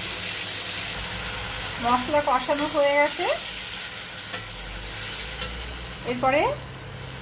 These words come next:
এখানে জল দিয়ে দিচ্ছি, উষ্ণ গরম জল, দিয়ে জলটা ফুটে উঠবে। অল্প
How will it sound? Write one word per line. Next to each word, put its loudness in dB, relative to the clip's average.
এখানে 0
জল 8
দিয়ে 0
দিচ্ছি, -2
উষ্ণ -4
গরম 6
জল, 8
দিয়ে 2
জলটা 4
ফুটে -4
উঠবে। 2
অল্প 4